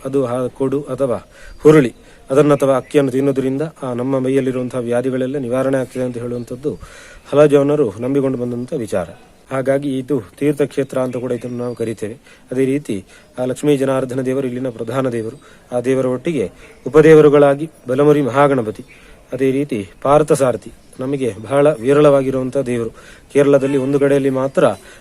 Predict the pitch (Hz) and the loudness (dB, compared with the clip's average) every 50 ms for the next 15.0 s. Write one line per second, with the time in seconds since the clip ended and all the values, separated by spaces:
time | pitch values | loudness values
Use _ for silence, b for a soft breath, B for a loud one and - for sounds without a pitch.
0 | B _ 135 135 156 156 151 151 147 147 131 135 139 139 131 - 139 127 123 131 | B _ 2 4 4 6 8 6 6 6 4 2 2 0 0 0 0 0 -2 -4
1 | 131 135 143 135 131 135 127 - 131 131 131 117 120 113 - 131 117 131 131 131 | -6 -4 -4 -4 -4 -4 -4 -2 -2 -2 -2 -2 -4 -6 -10 -8 -6 -6 -4 -4
2 | 123 135 135 - - 120 92 - b b b b - - - - - 135 131 139 | -4 -4 -4 -2 -2 -2 -2 -2 b b b b -20 -20 -20 -14 -4 0 2 4
3 | 139 139 139 135 139 147 151 123 104 - B B B B B B _ - 127 131 | 4 4 2 0 0 0 0 0 -2 -4 B B B B B B _ -8 -2 0
4 | 143 143 139 143 131 135 139 139 135 135 135 139 135 131 143 151 147 - - - | 2 4 4 4 4 4 4 2 2 2 0 -2 0 -2 -4 -6 -6 -10 -4 -2
5 | 139 135 143 147 143 143 135 139 127 - 151 160 147 117 107 113 127 135 135 139 | 0 2 2 2 2 2 2 0 -2 -2 -2 -2 -2 -2 -4 -4 -2 0 0 0
6 | 139 147 151 131 101 98 120 123 120 131 147 139 - 139 131 135 127 131 139 143 | 0 0 0 -2 -2 -4 -8 -8 -4 -2 -2 -2 -2 -2 -4 -2 -4 -4 -4 -6
7 | 127 123 123 120 120 117 110 - - 110 107 127 143 B B B B B B B | -6 -6 -4 -4 -4 -4 -6 -6 -8 -8 -8 -8 -10 B B B B B B B
8 | - 131 139 139 - 123 127 143 147 147 143 139 143 143 143 143 139 143 147 143 | -6 -2 -2 -2 0 0 0 2 2 2 2 2 4 4 4 4 2 2 2 2
9 | 143 143 139 160 160 123 101 101 123 127 139 143 139 135 139 135 147 147 139 - | 2 0 0 -2 -4 -6 -6 -6 -4 -2 0 0 2 0 2 2 2 0 2 0
10 | 143 135 156 143 131 127 117 - 120 135 143 135 127 117 131 117 101 - - - | -2 -2 -4 -6 -10 -10 -4 -2 -2 -2 -2 -2 -4 -4 -2 -4 -4 -6 -12 -14
11 | - 135 160 156 117 95 B B B B B B B B - - 147 - - 160 | -8 -6 -4 -2 -2 -4 B B B B B B B B -8 -6 -6 -4 -2 0
12 | 156 151 135 131 135 123 120 135 139 - - 139 143 143 135 135 135 127 - - | 0 0 0 0 -2 -4 -4 -6 -6 -4 -2 0 0 0 0 0 -2 -4 -2 0
13 | 135 143 135 135 135 135 135 131 - 131 117 131 131 139 139 139 135 131 131 127 | 0 0 0 0 -2 -4 -4 -4 -4 -6 -6 -4 -4 -2 -2 -2 -2 -4 -6 -4
14 | 135 131 131 131 131 127 131 131 120 120 120 123 135 123 127 139 160 147 107 | -4 -4 -4 -4 -6 -6 -8 -8 -8 -6 -4 -4 -2 -2 0 0 0 0 -2